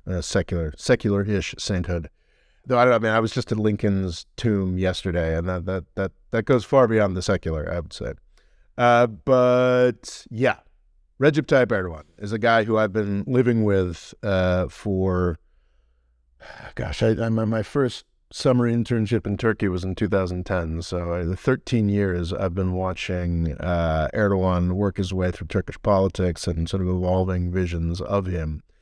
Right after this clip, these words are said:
And I think in two thousand ten, I was a pretty, I think, staunch Erdogan supporter would overdo it. Um, but I was,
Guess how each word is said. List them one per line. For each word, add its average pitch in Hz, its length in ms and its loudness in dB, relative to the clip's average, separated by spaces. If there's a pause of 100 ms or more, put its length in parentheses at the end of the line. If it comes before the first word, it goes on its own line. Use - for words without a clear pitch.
(400)
And 139 160 4
I 160 100 6
think 226 220 2
in 160 100 0
two 165 140 0
thousand 117 420 2
ten, 101 540 -2
I 131 240 0
was 247 160 -2
a 196 60 -2
pretty, 151 720 0 (320)
I 107 120 -6
think, 113 180 -4
staunch 135 480 2
Erdogan 113 480 2
supporter 104 480 0
would 92 140 0
overdo 90 460 0
it. 80 160 -2 (120)
Um, 92 420 0
but 101 160 2
I 95 200 2
was, 92 480 -2